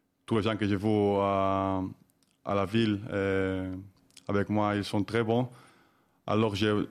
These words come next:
seulement je pourrais remercier à eux de tout qu'ils me, me donnent à moi.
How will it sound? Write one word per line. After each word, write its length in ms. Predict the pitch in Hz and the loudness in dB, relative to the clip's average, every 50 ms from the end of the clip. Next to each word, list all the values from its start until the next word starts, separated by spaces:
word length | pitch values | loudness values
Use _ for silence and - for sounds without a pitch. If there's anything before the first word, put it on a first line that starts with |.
| - - - | -8 -10 -6
seulement 280 | - 104 113 113 113 104 | -2 0 2 2 2 2
je 60 | 110 | 0
pourrais 280 | - - 113 101 107 104 | 0 0 -2 0 0 2
remercier 540 | 107 107 101 90 - - 113 110 110 107 104 98 110 127 | 2 2 2 2 0 2 2 4 4 2 0 -2 -6 -4
à 380 | - 104 104 101 101 98 - - | -2 0 2 2 2 2 0 0
eux 180 | 110 117 120 135 123 - - | 0 0 0 -2 -4 -8 -8
de 580 | 98 95 101 101 98 98 98 98 95 98 95 92 98 - - _ _ _ _ _ - - - _ - _ _ _ _ _ _ _ | -2 0 2 4 4 4 4 4 4 4 2 0 -2 -8 -14 _ _ _ _ _ -18 -18 -18 _ -20 _ _ _ _ _ _ _
tout 720 | - 110 107 104 101 98 98 98 98 98 95 98 98 101 113 117 - - - _ _ _ _ | 0 2 2 4 4 4 4 4 4 4 2 2 0 -2 -4 -10 -14 -18 -20 _ _ _ _
qu'ils 300 | - 107 101 98 101 104 92 - | -2 0 2 4 4 2 2 2
me, 360 | 104 101 101 98 98 98 98 98 | 2 2 4 4 4 2 2 2
me 100 | 104 95 | 2 2
donnent 160 | 98 101 101 | 2 2 2
à 40 | 98 | 2
moi. 180 | 104 101 92 | 2 0 -2